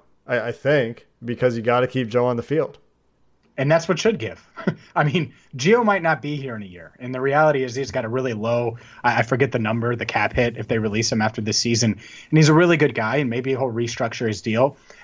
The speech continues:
Speaker 2: after this year. I could see that being a possibility. But you can't let, and you said something earlier in this podcast, Jake, if it doesn't work with Joe, you can't just keep doing it because you paid him. Well,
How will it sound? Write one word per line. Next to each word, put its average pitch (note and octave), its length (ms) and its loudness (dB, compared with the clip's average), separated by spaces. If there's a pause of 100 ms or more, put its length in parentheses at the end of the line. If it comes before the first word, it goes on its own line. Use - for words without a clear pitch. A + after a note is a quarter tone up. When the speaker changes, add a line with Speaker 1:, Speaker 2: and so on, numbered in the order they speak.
Speaker 2:
after B2+ 240 0
this A#2 200 -4
year. B2 220 -2
I A#2+ 80 -2
could A#2 160 -8
see A2+ 140 -8
that A2 200 -4
being C3 200 -2
a A#2+ 40 -6
possibility. G#2+ 800 -2 (500)
But C3 360 2
you C3+ 160 -6
can't D#3+ 360 0
let, C#3 280 2
and C#3+ 120 0
you F#3 120 6
said E3 220 0
something C3 340 -2
earlier C#3 260 0
in A#2 80 -2
this A2 140 -6
podcast, G#2 480 -8
Jake, G2+ 320 -6 (800)
if B2+ 260 -2
it C3 100 0
doesn't E3+ 280 2
work D#3+ 180 2
with D3 140 2
Joe, C#3 320 2
you A#2+ 160 -10
can't D3+ 280 -8
just C3 200 -8
keep C3+ 240 -8
doing C#3 220 -2
it A#2+ 80 -8
because A2+ 260 -10
you G2 60 -12
paid B2 260 -4
him. E2+ 180 -10 (840)
Well, C3 400 4